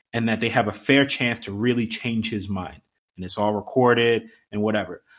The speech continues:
But in truth, it's really not like that, because he's going to put up a sign where something he feels like he has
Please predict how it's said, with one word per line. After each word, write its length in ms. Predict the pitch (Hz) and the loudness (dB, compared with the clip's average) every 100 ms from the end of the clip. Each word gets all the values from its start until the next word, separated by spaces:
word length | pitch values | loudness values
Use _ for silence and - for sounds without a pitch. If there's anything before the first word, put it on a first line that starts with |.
| _ | _
But 100 | 139 | 2
in 100 | 131 | 2
truth, 480 | 131 - 269 185 175 - _ _ _ | 2 4 6 6 0 -10 _ _ _
it's 200 | 143 143 | -4 0
really 220 | 151 175 151 | 4 4 6
not 300 | 143 165 120 | 6 4 6
like 240 | 175 - | 4 4
that, 300 | 98 78 _ | -6 -10 _
because 760 | 139 139 165 143 139 127 - - _ _ _ - | 2 8 8 10 6 2 -10 -16 _ _ _ -4
he's 580 | 185 180 175 170 - | 0 2 2 -2 -6
going 280 | - 160 170 | 0 2 2
to 80 | 165 | 0
put 160 | - 160 | 4 4
up 120 | 147 | 4
a 60 | |
sign 440 | 135 143 131 131 131 | 0 2 4 2 0
where 140 | 117 | -2
something 480 | 117 147 139 139 131 | 0 -2 0 0 0
he 200 | 131 147 | -2 -6
feels 340 | 147 139 131 127 | 2 2 4 0
like 140 | 113 | -2
he 100 | 123 | -4
has 400 | 123 117 113 110 | 0 0 0 -4